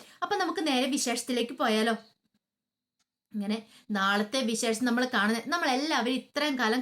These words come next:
കാണാൻ കാത്തിരുന്ന കുറച്ച് നല്ല നല്ല നിമിഷങ്ങളൊക്കെ തന്നെയാണ്. അവസാനം ഗത്യന്തരമില്ലാതെ രാഹുലിന് അവിടെ നിന്ന് ഇറങ്ങേണ്ടതായിട്ട് വരുവാണ്. ഇറങ്ങേണ്ടതായിട്ട് വന്നതല്ല, സരയു അടിച്ചിറക്കിയെന്ന് തന്നെ പറയാം. ഇത്രയും കാലം,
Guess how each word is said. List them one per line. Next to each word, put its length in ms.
കാണാൻ 320
കാത്തിരുന്ന 460
കുറച്ച് 300
നല്ല 300
നല്ല 200
നിമിഷങ്ങളൊക്കെ 640
തന്നെയാണ്. 340
അവസാനം 540
ഗത്യന്തരമില്ലാതെ 800
രാഹുലിന് 400
അവിടെ 160
നിന്ന് 100
ഇറങ്ങേണ്ടതായിട്ട് 580
വരുവാണ്. 320
ഇറങ്ങേണ്ടതായിട്ട് 640
വന്നതല്ല, 400
സരയു 320
അടിച്ചിറക്കിയെന്ന് 760
തന്നെ 200
പറയാം. 280
ഇത്രയും 440
കാലം, 280